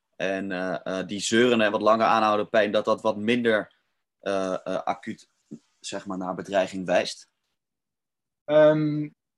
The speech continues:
Speaker 2: dat weet ik niet zeker, maar ik denk wel dat, dat bedreiging een goed woord zou kunnen zijn. Een soort metafoor is van, "Oké, maar hoe zou die weging dan plaatsvinden?" En de kwaliteit en de beschrijving ervan is heel erg cultureel gebonden weer. Dat is ook weer interessant.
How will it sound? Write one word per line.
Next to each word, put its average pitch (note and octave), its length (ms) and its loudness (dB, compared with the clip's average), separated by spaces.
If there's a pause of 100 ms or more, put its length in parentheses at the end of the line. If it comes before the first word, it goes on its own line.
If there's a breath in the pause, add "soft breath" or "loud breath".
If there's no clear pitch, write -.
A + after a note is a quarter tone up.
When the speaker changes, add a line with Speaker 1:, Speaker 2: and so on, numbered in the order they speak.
(380)
Speaker 2:
dat C#3 180 -12
weet D#3 140 4
ik D3 60 -2
niet C#3+ 180 -4
zeker, C#3+ 380 0
maar G#2 260 -2
ik A#2+ 120 -10 (240)
denk A#2 220 -4
wel B2 260 2
dat, B2+ 240 -2 (120)
dat A2+ 360 -4
bedreiging C#3 500 0
een B2+ 60 -4
goed A#2+ 220 -4
woord C3 480 0
zou A#2+ 220 -2
kunnen A2+ 240 2
zijn. A2+ 260 -4
Een D#3 80 -6
soort A2+ 200 -8
metafoor B2 680 0
is A#2+ 220 -2
van, A2+ 240 0
"Oké, A#2 220 0
maar A2+ 140 4
hoe B2+ 200 0
zou A#2+ 180 2
die B2 140 0
weging B2+ 360 0
dan A2+ 140 0
plaatsvinden?" B2 800 -4
En A2 220 2
de B2 100 -4
kwaliteit C#3 800 -2 (140)
en A2 140 -4
de A2+ 80 0
beschrijving C#3 600 0
ervan C3+ 400 -6 (240)
is B2 180 -6
heel C3+ 100 0
erg B2 160 2
cultureel B2+ 460 -2
gebonden G#2+ 400 -4
weer. G2 220 -6
Dat B2+ 160 -4
is C#3 120 -4
ook D3 100 -4
weer C#3 100 -4
interessant. G2+ 480 -4